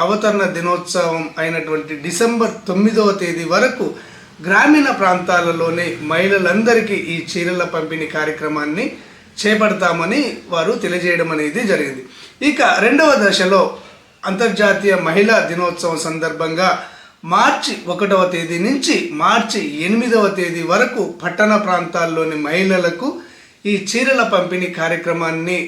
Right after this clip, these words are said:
చేపడతాము అని చెప్పేసి వారు తెలియజేయడం అనేది జరిగింది. మొదట ఈ చీరలను మహిళా సంఘాల సభ్యులకు మాత్రమే, అంటే ఎస్హెచ్జి గ్రూపుల్లో ఉన్నటువంటి మహిళలకు మాత్రమే అందజేస్తాము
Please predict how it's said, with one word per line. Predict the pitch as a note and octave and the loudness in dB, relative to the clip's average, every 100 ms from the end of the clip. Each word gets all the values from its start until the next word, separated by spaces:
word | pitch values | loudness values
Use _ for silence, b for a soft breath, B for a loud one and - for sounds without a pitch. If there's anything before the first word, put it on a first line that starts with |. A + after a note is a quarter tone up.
| - | -6
చేపడతాము | F3 E3+ E3+ D#3 E3+ D#3+ D#3 D3+ | -4 -2 -4 -2 -2 -2 -4 -4
అని | D3 | -6
చెప్పేసి | D3 E3+ E3+ D4 E4 B B B _ F3 | -8 -6 -6 -6 -8 B B B _ -2
వారు | E3+ G#3 D4 | 0 0 -2
తెలియజేయడం | F3 F3 F3 F3 E3 D#3+ | -4 -4 -2 0 0 0
అనేది | D#3 D3 D#3+ B3 | -2 -4 -2 0
జరిగింది. | F#3 C#3+ C3 A#2+ B B B - | 0 0 -8 -14 B B B -2
మొదట | A3+ D#4 F4 D4+ F#3 - G#3+ | 2 2 4 4 2 0 0
ఈ | G3+ G3 | 0 0
చీరలను | A3 A3+ A3 F#3+ G3 E3+ - - _ _ E3 | 0 2 2 2 0 -2 -6 -16 _ _ -4
మహిళా | F3 A#3 A3+ G3+ F3+ | 0 2 2 2 2
సంఘాల | F3 F3+ F3 E3+ E3 D#3 - - | 0 2 2 2 -2 -2 -8 -8
సభ్యులకు | D3+ D#3+ G3 F3+ F3 E3 | -6 -2 0 0 -2 -4
మాత్రమే, | D#3+ D#3 E3 E3+ F3+ | -4 -4 -4 -4 -2
అంటే | F3+ F#3+ E3 | -2 -2 -2
ఎస్హెచ్జి | E3+ A3 - F3+ F#3+ D3+ | 0 0 0 -2 -4 -4
గ్రూపుల్లో | E3+ F#3 F#3 F3 E3+ E3 | -8 -6 -6 -4 -4 -4
ఉన్నటువంటి | E3 D#3 D#3+ D#3 D3+ D3 | -8 -6 -6 -6 -8 -4
మహిళలకు | E3+ F#3+ F3+ E3+ E3 | -2 -2 -2 -4 -6
మాత్రమే | D#3 D#3 D#3 G#3 A#3 B B B B D#3+ | -6 -4 -4 -4 -6 B B B B -6
అందజేస్తాము | A3 B3 G#3+ G#3 F#3+ E3+ E3+ | -2 2 2 2 0 0 0